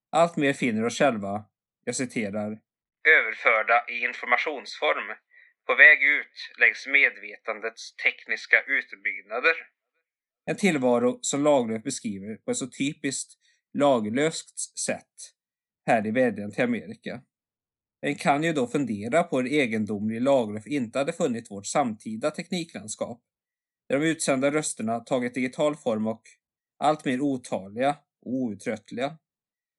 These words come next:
rör sig över hela planeten och bortom den i form av ettor och nollor. Det är ett tekniklandskap där nasa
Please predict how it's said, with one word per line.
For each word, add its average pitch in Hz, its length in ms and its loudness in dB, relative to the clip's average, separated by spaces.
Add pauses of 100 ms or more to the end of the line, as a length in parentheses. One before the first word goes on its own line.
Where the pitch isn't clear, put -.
(120)
rör 143 120 0
sig 165 160 0
över 160 100 -2
hela 123 240 0
planeten 131 760 -2
och 120 120 -12
bortom 113 420 -6
den 131 320 -2 (340)
i 139 80 -4
form 104 320 -2
av 104 120 -4
ettor 98 500 -10 (100)
och - 260 -18
nollor. 123 540 -4 (460)
Det 185 60 -2
är 180 40 -4
ett - 60 -12
tekniklandskap 151 920 -2
där 131 80 0
nasa 147 540 0